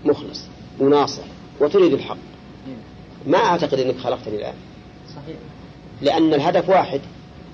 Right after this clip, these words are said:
Speaker 1: الخلاف ال-، خلاف الأهوى اللي يريد الإنسان أن يتعصب لهواه.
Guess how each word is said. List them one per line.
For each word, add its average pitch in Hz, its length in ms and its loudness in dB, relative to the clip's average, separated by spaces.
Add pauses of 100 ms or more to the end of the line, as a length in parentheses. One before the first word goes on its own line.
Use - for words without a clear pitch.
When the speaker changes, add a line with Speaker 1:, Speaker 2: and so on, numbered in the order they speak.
(580)
Speaker 1:
الخلاف 147 580 2
ال-، 135 280 -2
خلاف 135 280 -2
الأهوى 156 360 2 (1600)
اللي 120 300 -4
يريد 147 240 2
الإنسان 151 400 2
أن 147 60 2
يتعصب 156 500 -2
لهواه. 147 280 2